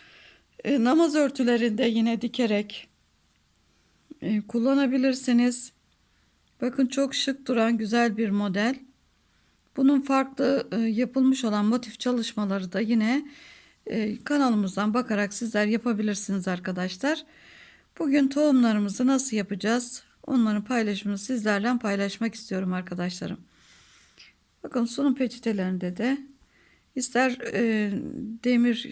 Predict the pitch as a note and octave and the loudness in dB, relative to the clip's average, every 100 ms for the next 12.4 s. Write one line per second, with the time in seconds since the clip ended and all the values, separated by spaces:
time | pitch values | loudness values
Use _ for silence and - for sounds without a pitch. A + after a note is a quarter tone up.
0 | - A3 A3 G#3 G3+ G#3 G#3+ - - - | -6 -2 0 0 0 0 -2 -8 -16 -8
1 | A3+ A#3 A3+ G#3+ G3 G3 G3 - - G#3+ | -2 -2 -2 -2 0 0 -2 -6 -6 -6
2 | A3+ A#3 A3 A3 G#3 A3+ A3+ G#3 F#3+ F#3 | -2 0 2 2 2 -2 -2 -2 -2 -2
3 | F#3 F3+ - F#3 G#3 A3+ G#3+ G#3+ - - | -4 -4 -4 -4 -2 0 0 -2 -16 -20
4 | - - _ - G#3+ G3+ B3 A#3+ A#3+ - | -20 -20 _ -4 -4 -2 0 0 0 -2
5 | - A3 G3+ G3+ G3+ G3+ G3 G3 - - | -2 0 0 0 -4 -4 -2 -2 -4 -10
6 | - - - - - - - - G3 - | -20 -20 -20 -20 -16 -18 -14 -10 -10 -4
7 | B3+ A#3+ G3+ F#3+ F#3 F#3+ A#3+ G3 G3 A#3 | 0 2 2 0 -2 -2 -2 -2 -2 -4
8 | - _ _ _ B3 F#3+ - B3 - - | -8 _ _ _ -2 -2 -4 -10 -12 -6
9 | F#3 F#3 F3+ F3+ F#3+ G3 A#3 G3 - G3 | -2 -2 -2 -2 -2 0 0 -2 -4 -6
10 | F#3 F#3+ - A#3+ G#3 F#3+ G3 A3+ G3+ G3 | -6 -6 -4 -2 0 0 -2 -4 -6 -4
11 | A3+ G#3 G3 F#3+ - F3+ F3+ F3+ F3 F3+ | -4 -2 -4 -4 -6 -4 -4 -8 -10 -10
12 | F3+ - D3+ | -10 -10 -10